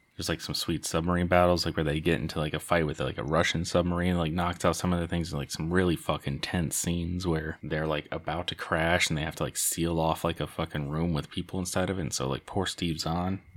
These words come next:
has to, uh, drown to save everybody else. Some great, like, uh, other actors in it, like, Viggo Mortensen is, like, Denzel Washington's, like, best friend, and then James Gandolfini plays, like, the kind of asshole guy who is, of course, on Gene Hackman's side.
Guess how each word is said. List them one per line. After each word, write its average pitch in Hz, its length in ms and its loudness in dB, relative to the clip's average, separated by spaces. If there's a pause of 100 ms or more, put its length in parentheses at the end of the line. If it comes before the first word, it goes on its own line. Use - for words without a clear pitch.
(100)
has 90 240 -4
to, 90 240 0
uh, 90 200 0 (220)
drown 87 500 0 (180)
to - 100 -12
save 87 320 2
everybody 87 460 2
else. 92 340 2 (140)
Some - 200 0
great, 120 200 4
like, 82 280 4 (220)
uh, 76 480 2 (200)
other 87 240 4
actors 73 340 -2
in 69 60 0
it, - 20 0
like, 69 160 -2
Viggo 87 280 2
Mortensen 80 580 2
is, 76 100 2
like, 76 180 2
Denzel 78 340 2
Washington's, 76 520 0
like, 76 180 -2
best 78 220 -2
friend, 82 440 2 (160)
and 78 240 0
then 73 240 -2
James 78 300 -2
Gandolfini 82 760 2
plays, 73 360 0
like, 71 140 -2 (100)
the 67 480 0 (160)
kind 76 240 0
of 69 80 -4
asshole 78 460 0
guy 82 260 4
who 80 140 0
is, 76 100 0
of 76 140 -4
course, - 280 -2
on 73 160 0
Gene 76 200 0
Hackman's 80 500 0
side. 82 360 2